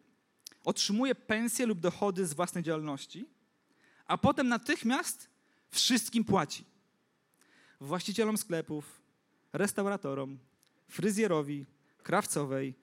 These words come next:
ekipie remontowej, producentowi telewizorów, posiadaczom nieruchomości, dostawcom mediów, sprzedawcom wycieczek, dealerom samochodowych i tak dalej, i tak dalej, i tak dalej.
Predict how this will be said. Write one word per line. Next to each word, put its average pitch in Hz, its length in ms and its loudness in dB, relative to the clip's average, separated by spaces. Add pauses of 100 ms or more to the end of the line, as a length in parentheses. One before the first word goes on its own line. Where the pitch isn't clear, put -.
(260)
ekipie 226 400 0
remontowej, 143 640 2 (320)
producentowi 208 640 4
telewizorów, 160 720 0 (180)
posiadaczom 208 480 0
nieruchomości, 165 720 -4 (260)
dostawcom 185 640 0
mediów, 143 520 0
sprzedawcom 151 520 -4
wycieczek, 190 500 -4 (140)
dealerom 185 420 2
samochodowych 151 600 -2 (240)
i - 80 -4
tak 165 140 0
dalej, 147 260 0
i 135 40 -6
tak 135 160 -6
dalej, 131 200 -2
i 127 40 -10
tak 127 100 -8
dalej. 123 320 -10